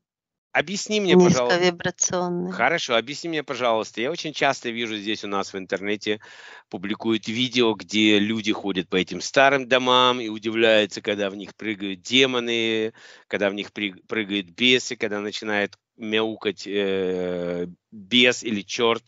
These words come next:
Speaker 1: Я знаю, как вы умеете, как кошка мяукать. Когда вселяются в животных и ходят вокруг этих домов. Объясни, почему вы так любите эти старые заброшенные дома? И пока бес
Speaker 2: Там
Speaker 1: думает
Speaker 2: энергии старых.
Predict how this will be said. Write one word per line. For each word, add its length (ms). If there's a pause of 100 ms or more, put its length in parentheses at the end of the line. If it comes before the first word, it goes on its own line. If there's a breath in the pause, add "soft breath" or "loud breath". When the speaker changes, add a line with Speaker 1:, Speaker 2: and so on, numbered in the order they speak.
(120)
Speaker 1:
Я 180
знаю, 260
как 200
вы 60
умеете, 400
как 200
кошка 320
мяукать. 480 (380 loud breath)
Когда 440 (220 loud breath)
вселяются 680
в 20
животных 760
и 40
ходят 340
вокруг 320
этих 260
домов. 300
Объясни, 320
почему 300
вы 80
так 200
любите 360
эти 140
старые 360
заброшенные 560
дома? 300 (640 loud breath)
И 80
пока 400
бес 320
Speaker 2:
Там 80
Speaker 1:
думает 400
Speaker 2:
энергии 560
старых. 920